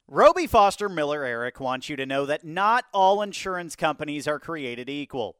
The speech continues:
Some separate themselves by the experience and knowledge of their agents, and Roby Foster Miller Eric can trace its beginnings all the way back to eighteen seventy-two.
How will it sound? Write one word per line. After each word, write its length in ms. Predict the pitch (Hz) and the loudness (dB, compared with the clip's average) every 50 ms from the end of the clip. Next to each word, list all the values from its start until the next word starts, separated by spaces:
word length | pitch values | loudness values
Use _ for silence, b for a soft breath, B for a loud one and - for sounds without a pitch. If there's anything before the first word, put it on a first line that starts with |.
| _ _ - | _ _ -6
Some 320 | - - 226 269 302 294 | 0 4 4 4 4 2
separate 520 | - - 226 185 - 185 170 151 143 131 | 0 2 2 2 2 0 -4 -4 -4 -6
themselves 540 | - 147 131 - - 151 131 120 131 143 147 | -8 -10 -10 -8 -6 -4 -2 -2 -4 -6 -6
by 160 | - 160 147 | -4 -2 -2
the 160 | 143 143 147 139 | -2 -4 -6 -8
experience 680 | - - - - - 202 190 202 214 214 214 196 - 196 | -8 -10 -12 -10 -8 -8 -6 -6 -8 -10 -12 -10 -10 -8
and 100 | 175 160 | -6 -4
knowledge 400 | 156 147 143 143 151 151 127 139 | -2 0 0 0 -2 -4 -4 -6
of 100 | 143 123 | -6 -4
their 200 | 139 131 127 151 | -4 -4 -4 -4
agents, 560 | 185 185 160 131 123 107 98 117 - - - | -4 -6 -6 -8 -10 -12 -10 -10 -12 -10 -10
and 200 | 135 127 127 131 | -10 -10 -6 -4
Roby 360 | 170 226 240 247 247 254 214 | -2 0 0 0 -2 -4 -8
Foster 440 | - - 202 185 180 175 - 190 185 | -4 0 2 2 2 0 -2 -8 -10
Miller 380 | 170 151 143 147 147 156 151 | -6 -4 -4 -4 -4 -4 -4
Eric 340 | 147 135 123 120 120 127 - | -4 -4 -4 -4 -4 -8 -10
can 160 | - 139 131 | -12 -16 -16
trace 360 | 120 - - 151 147 147 - - | -12 -10 -8 -8 -8 -8 -10 -12
its 120 | 160 - | -14 -12
beginnings 560 | - 165 147 117 143 143 139 139 139 131 - - | -10 -10 -8 -8 -6 -6 -6 -8 -8 -10 -12 -8
all 380 | - 151 151 160 170 180 185 190 | -4 -2 0 2 2 2 2 0
the 100 | 190 190 | -2 -4
way 220 | 180 185 185 180 | -4 -2 -4 -4
back 380 | 160 - 147 139 139 139 135 - | -4 -4 -2 -2 -2 -2 -4 -6
to 120 | 165 156 - - | -8 -10 -10 -10
eighteen 580 | 151 143 143 135 _ - - 135 127 127 127 | -12 -12 -12 -14 _ -16 -14 -12 -12 -12 -12
seventy-two. 960 | 120 - - 135 120 117 120 117 120 120 107 - - - - 123 110 98 82 | -12 -8 -6 -6 -6 -6 -8 -10 -14 -14 -14 -14 -10 -8 -6 -6 -6 -8 -10